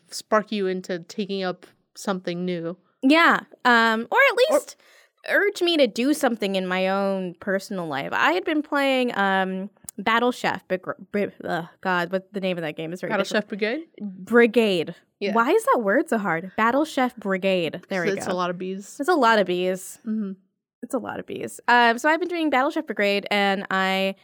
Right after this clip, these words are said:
Speaker 2: in that game, you play as, um, a magic, you know, knight who fights all these beasts, these sci-, these, like, fantasy beasts,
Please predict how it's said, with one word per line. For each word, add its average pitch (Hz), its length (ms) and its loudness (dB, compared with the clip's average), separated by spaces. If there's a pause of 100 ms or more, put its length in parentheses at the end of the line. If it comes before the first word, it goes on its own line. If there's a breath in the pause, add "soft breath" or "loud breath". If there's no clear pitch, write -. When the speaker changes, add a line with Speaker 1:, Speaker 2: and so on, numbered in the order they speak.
(640 soft breath)
Speaker 2:
in 277 180 4
that 294 180 2
game, 302 320 6
you 240 220 0
play 226 480 2
as, 196 680 2
um, 180 720 0 (100)
a 190 180 -2
magic, 214 720 0 (260)
you 208 160 -2
know, 196 160 0
knight 196 560 -2
who 185 480 0 (180)
fights 208 280 0
all 202 120 0
these 190 320 -4 (200)
beasts, 202 440 -6
these 208 220 -2
sci-, 202 320 2
these, 190 220 -4
like, 180 120 -2
fantasy 208 440 -2
beasts, 180 560 -4